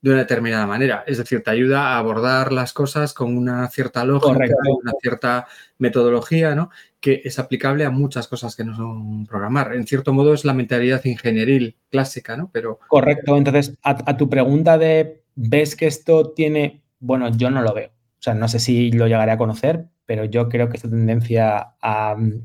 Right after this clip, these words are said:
Speaker 2: cada vez más demanda y una oferta que no llega, que no llega, que no llega,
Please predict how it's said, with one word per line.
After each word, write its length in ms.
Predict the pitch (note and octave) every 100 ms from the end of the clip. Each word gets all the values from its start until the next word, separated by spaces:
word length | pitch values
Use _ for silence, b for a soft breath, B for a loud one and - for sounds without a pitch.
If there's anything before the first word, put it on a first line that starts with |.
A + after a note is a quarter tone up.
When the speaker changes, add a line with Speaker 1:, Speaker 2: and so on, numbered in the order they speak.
| -
Speaker 2:
cada 240 | A#2+ A2
vez 200 | A#2 B2
más 320 | A#2+ A#2+ A#2+
demanda 600 | A#2 A2+ A#2+ A#2 G#2 - _
y 240 | - A#2+ A2+
una 280 | A#2+ B2 A#2+
oferta 500 | A#2 B2+ A#2 G#2+ -
que 160 | A2+
no 280 | A2+ A#2+ C3+
llega, 440 | A#2+ A#2+ A#2 B2+ -
que 200 | B2+ A#2
no 240 | B2+ C3+
llega, 400 | B2+ B2 A#2+ A#2
que 180 | A#2 A#2
no 240 | A#2+ C3
llega, 400 | B2+ B2 B2 C3